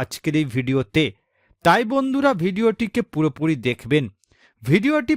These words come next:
পুরোপুরি দেখার সাথে সাথে বলবো বন্ধুরা, আপনারা যারা আমাদের চ্যানেলে নতুন দর্শক, চ্যানেল সাবস্ক্রাইব করে all নোটিফিকেশন বেলটি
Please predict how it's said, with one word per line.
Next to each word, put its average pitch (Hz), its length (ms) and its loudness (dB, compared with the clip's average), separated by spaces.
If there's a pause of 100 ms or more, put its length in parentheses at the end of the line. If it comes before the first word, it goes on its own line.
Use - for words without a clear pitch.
পুরোপুরি 254 440 0 (160)
দেখার 180 360 2 (120)
সাথে 143 260 -2
সাথে 180 320 -2 (160)
বলবো 147 300 0 (180)
বন্ধুরা, 170 460 0 (460)
আপনারা 294 600 2
যারা 214 280 0 (180)
আমাদের 208 340 2 (120)
চ্যানেলে 180 300 2 (100)
নতুন 165 300 -2
দর্শক, 202 540 2
চ্যানেল 151 240 -2 (120)
সাবস্ক্রাইব 254 520 2 (120)
করে 240 160 4 (360)
all 160 180 4 (120)
নোটিফিকেশন 262 760 0
বেলটি 151 340 2